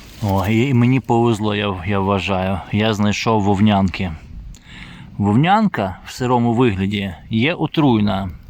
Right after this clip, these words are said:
Але якщо її правильно приготувати, вона абсолютно їстівна. Її взагалі-то або солять, або маринують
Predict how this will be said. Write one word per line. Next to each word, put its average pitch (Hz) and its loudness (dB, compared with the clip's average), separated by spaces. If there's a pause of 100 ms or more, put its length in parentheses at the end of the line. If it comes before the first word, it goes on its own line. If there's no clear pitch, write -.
(840)
Але 98 -2
якщо 123 -4
її 170 -2
правильно 170 -2
приготувати, 165 -2 (960)
вона 120 4
абсолютно 156 -2
їстівна. 104 -2 (600)
Її 190 0
взагалі-то 113 -2 (380)
або 113 -2
солять, 160 -4 (540)
або 160 0 (120)
маринують 110 2